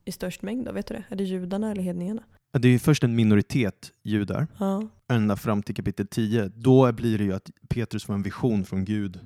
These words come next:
Speaker 2: som säger: "Sprid evangeliet till hedningarna också."
Speaker 1: Mm.
Speaker 2: Och då öppnas det upp för hedna världen. Och sen börjar hedningarna komma till tro. Och ju-, de, majoriteten av judarna förhärdar sina hjärtan. Men
Speaker 1: Och börjar väl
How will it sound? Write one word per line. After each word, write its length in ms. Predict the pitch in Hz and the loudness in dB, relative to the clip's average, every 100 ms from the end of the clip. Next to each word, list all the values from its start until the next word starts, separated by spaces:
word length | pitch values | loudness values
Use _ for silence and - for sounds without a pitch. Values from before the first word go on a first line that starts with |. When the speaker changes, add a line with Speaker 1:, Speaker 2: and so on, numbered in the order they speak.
| _ _ _ - | _ _ _ -10
Speaker 2:
som 100 | 113 | -10
säger: 360 | - 104 95 - | -6 -8 -8 -12
"Sprid 380 | - - 117 104 | -20 -12 -8 -6
evangeliet 720 | 98 92 98 90 - 101 _ - | -4 -2 -4 -6 -12 -16 _ -20
till 200 | - 95 | -14 -12
hedningarna 480 | 101 110 104 104 98 | -8 -6 -4 -6 -6
också." 300 | 120 - 110 - _ 233 | -8 -10 -14 -16 _ -12
Speaker 1:
Mm. 180 | 208 | -8
Speaker 2:
Och 60 | 120 | 0
då 120 | 127 | 0
öppnas 320 | 120 - 104 | 0 -4 -8
det 80 | 220 | -4
upp 180 | 139 - | -4 -4
för 140 | - | -8
hedna 280 | 101 95 95 | -10 -8 -6
världen. 420 | 101 95 98 98 - _ _ - | -6 -8 -10 -14 -18 _ _ -8
Och 120 | 117 | 0
sen 240 | 127 117 | 2 2
börjar 300 | 107 101 98 - | 2 0 -2 -2
hedningarna 500 | 120 101 107 101 95 | -4 -2 -2 -4 -4
komma 200 | 92 - | -6 -6
till 140 | 95 | -8
tro. 340 | - - - - _ _ | -8 -14 -14 -20 _ _
Och 200 | - 113 | -4 -2
ju-, 200 | - 113 | -2 -4
de, 240 | 117 117 | -2 4
majoriteten 540 | 113 107 - 156 110 | 4 4 4 0 2
av 40 | 101 | 0
judarna 280 | 101 101 95 | 0 -2 -2
förhärdar 380 | 107 123 120 104 | 0 2 2 0
sina 240 | 98 95 | -2 -2
hjärtan. 440 | 98 - 98 98 - _ _ | -4 -4 -6 -8 -12 _ _
Men 280 | 117 107 110 | -2 0 0
Speaker 1:
Och 40 | - - | -4 -10
börjar 180 | - | -10
väl 80 | - | -2